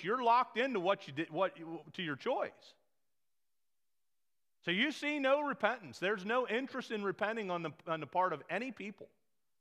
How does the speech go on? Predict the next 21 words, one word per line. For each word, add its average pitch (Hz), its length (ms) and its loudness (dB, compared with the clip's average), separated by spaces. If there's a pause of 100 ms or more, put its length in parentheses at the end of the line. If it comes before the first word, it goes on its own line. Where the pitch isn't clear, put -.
(1400)
It, 196 200 2
it's 247 200 2
staggering 233 840 -2
to 165 100 -4
think 226 260 -8
about. - 380 -16 (1400)
But, 135 100 -8 (260)
you 175 120 -2
know, 165 100 2
literally 226 540 2
the 185 100 0
last 208 400 4
believers 175 640 -2
that 139 160 0
will 135 220 -4
ever 202 520 2 (320)
exist 143 680 -2 (400)
until 175 720 0 (420)
the 139 80 -2
millennial 160 460 2
kingdom 98 400 -10